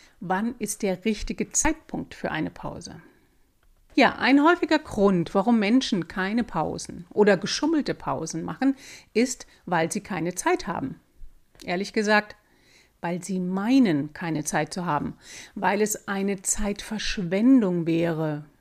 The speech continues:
weil es so viel Wichtiges zu tun gibt, das schnell fertig werden muss. Das Problem ist, wenn Menschen denken, sie hätten keine Zeit, um eine Pause zu machen,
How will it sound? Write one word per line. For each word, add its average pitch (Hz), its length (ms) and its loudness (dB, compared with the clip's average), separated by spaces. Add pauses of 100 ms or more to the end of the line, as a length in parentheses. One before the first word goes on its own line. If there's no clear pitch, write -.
(160)
weil 185 240 -6
es - 280 -10 (220)
so 190 220 0
viel 220 440 -4
Wichtiges 196 480 -4
zu 214 120 -4
tun 320 300 8
gibt, 202 220 2
das 190 160 0
schnell 208 320 2 (320)
fertig 165 400 -4
werden 160 260 -6
muss. 156 300 -8 (1500)
Das 240 120 0
Problem 233 560 4
ist, - 380 -4
wenn 202 200 2
Menschen 226 400 2
denken, 240 300 2
sie 208 120 0
hätten 220 240 -2
keine 190 320 -2
Zeit, 330 300 2
um 196 80 -2
eine 185 140 0
Pause 233 360 4
zu 185 120 -2
machen, 180 300 2